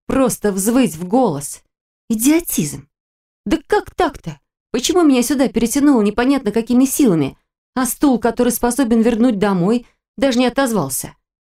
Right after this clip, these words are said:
Радовало пока только то, что путь назад точно есть. И то, что меня не прирезали в то самое мгновение, когда я призналась в своём иномирстве. А ведь могли. Этот Велидар и не на такое способен.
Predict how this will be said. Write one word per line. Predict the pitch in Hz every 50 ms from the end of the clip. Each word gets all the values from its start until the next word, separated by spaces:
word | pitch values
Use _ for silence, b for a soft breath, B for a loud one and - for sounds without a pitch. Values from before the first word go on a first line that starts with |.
| _ _ _ _ _ _ _ _
Радовало | - 160 175 175 160 151 156 165 156 151
пока | - 151 151 170 156
только | - 156 143 - -
то, | - - 226 233 226 B B B B
что | - - - - 202
путь | - - 226 220 -
назад | 185 180 175 156 180 170 -
точно | - 165 156 - - 151
есть. | 151 151 147 - - - - - _ _ _ _ -
И | 185
то, | 175 - 220
что | - - - 196
меня | 190 196 202 202 196 190
не | 190 180
прирезали | 180 190 196 190 185 160 151 151 143
в | 139 -
то | - 156
самое | - 160 151 151 151 151
мгновение, | 156 147 156 156 147 160 214 220 196 156
когда | - 156 143 143 165 160
я | 156
призналась | - 156 156 151 165 180 185 185 180
в |
своём | - - 156 170 170 170 - -
иномирстве. | 185 185 185 190 190 160 127 - - - - 107 - 127 _ _ _ _ _ _ _ -
А | 143
ведь | 139 139 -
могли. | 175 196 226 214 185 139 139 160 170 - _ _ _ _ _ _ _ _ _ -
Этот | - 277 269 269 226 -
Велидар | 202 208 196 196 160 190 208 233 - -
и | - 190
не | 185 180
на | 175
такое | 180 156 151 - 156 165
способен. | 170 - - 175 170 - 160 139 - - -